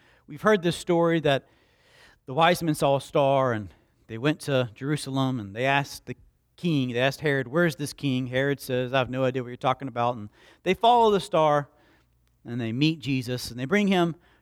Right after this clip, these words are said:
gold, frankincense, and myrrh. I'm not gonna be that guy out of seminary that debunks a bunch of stuff for you today, but we'll, we'll, we'll stay in the zone for just a moment.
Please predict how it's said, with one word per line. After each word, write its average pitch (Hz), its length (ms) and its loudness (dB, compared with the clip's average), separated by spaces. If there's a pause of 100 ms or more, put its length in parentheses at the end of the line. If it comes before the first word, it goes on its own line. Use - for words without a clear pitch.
(160)
gold, 185 500 4
frankincense, 143 680 -6
and 123 100 -4
myrrh. 104 240 -6 (1500)
I'm 165 140 0
not 208 320 4 (720)
gonna 175 200 2
be 185 160 -2
that 151 260 2
guy 156 460 2
out 151 100 -2
of 143 100 -2
seminary 143 580 -2
that 120 260 -4
debunks 143 400 -2
a 147 40 -2
bunch 127 200 -4
of 120 80 -12
stuff 151 220 0
for 147 120 -6
you 131 80 -4
today, 131 220 -2
but 120 100 -8
we'll, 139 240 -4
we'll, 151 260 -2
we'll 143 140 -6
stay 151 240 0
in 147 120 4
the 139 100 -2
zone 123 240 0
for 117 100 -12
just 104 200 -18
a 110 40 -12
moment. 95 320 -12